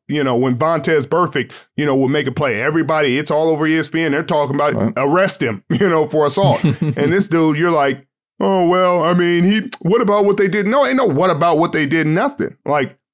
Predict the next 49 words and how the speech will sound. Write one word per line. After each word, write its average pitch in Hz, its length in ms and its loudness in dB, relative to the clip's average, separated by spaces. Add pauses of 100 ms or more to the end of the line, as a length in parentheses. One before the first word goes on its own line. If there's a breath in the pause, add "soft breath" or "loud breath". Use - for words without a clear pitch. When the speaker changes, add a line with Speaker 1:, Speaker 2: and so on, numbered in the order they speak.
(160)
Speaker 1:
that's 165 240 -4
unnecessary 190 680 0
play 180 240 0
in 135 40 0
this 135 140 -2
football 156 260 -2
game, 127 200 0
and 135 80 0
he 151 120 0
has 175 220 0
too 190 220 -2
many 180 240 2
of 139 160 0
them 120 80 -2
stacking 143 400 -2
up. - 240 -4 (420)
Speaker 2:
Well, 131 400 2
it's 110 160 -2
something 147 240 0
I'm 123 80 2
sure 156 180 0
the 123 100 0
league 131 260 2
office 131 360 2
is 98 160 -2
gonna, 101 640 0
gonna 107 260 0
keep 131 300 -4
an 113 80 0
eye 107 240 2
on 104 160 2
moving 104 260 2
forward, 104 300 2
and 107 80 0
there 104 100 0
might 104 200 -2
be 107 100 0
a 98 80 4
little 104 500 -2
piece 135 240 -4
of 120 60 -2
mail, 120 540 0
uh, 98 240 -2
heading 104 220 0
his 101 200 -2
way. 90 380 0 (100)
But 92 220 0
Speaker 1:
We'll 120 120 0
see. 104 320 -8